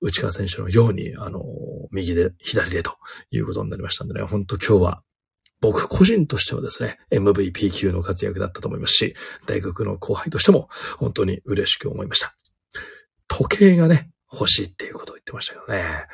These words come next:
えー、テレキューの予算で、どうにかなるんでしょうか。<laughs> このあたりはね、ちょっと検討したいなと思います。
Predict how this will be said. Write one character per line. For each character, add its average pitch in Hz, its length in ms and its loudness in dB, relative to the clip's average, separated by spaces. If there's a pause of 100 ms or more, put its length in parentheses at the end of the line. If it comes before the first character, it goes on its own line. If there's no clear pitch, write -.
(180)
え 80 720 -6
ー、 - 720 -10
テ - 80 -4
レ - 80 -8
キ - 160 -6
ュ 95 40 -8
ー - 20 -10
の 92 120 -14
予 95 120 -2
算 101 240 -2
で、 - 240 -6 (1120)
ど - 140 10
う - 20 12 (280)
に 135 60 4
か - 300 4
な - 160 -4
る - 220 -4
ん - 100 -16
で 113 160 4
し - 120 2
ょ - 40 0
う - 40 -4
か。 - 180 -2 (920)
<laughs> - 1040 -4
こ - 80 4
の - 80 2
あ 90 60 -2
た - 80 -6
り 104 80 -8
は 92 40 -8
ね、 90 140 -2
ち - 80 -2
ょ - 20 4
っ 90 40 2
と 87 60 -8
検 95 220 -4
討 95 140 2
し - 40 -2
た - 80 0
い 87 60 -2
な - 80 -4
と - 200 -10 (400)
思 - 180 4
い - 60 -2
ま - 80 -2
す。 - 240 0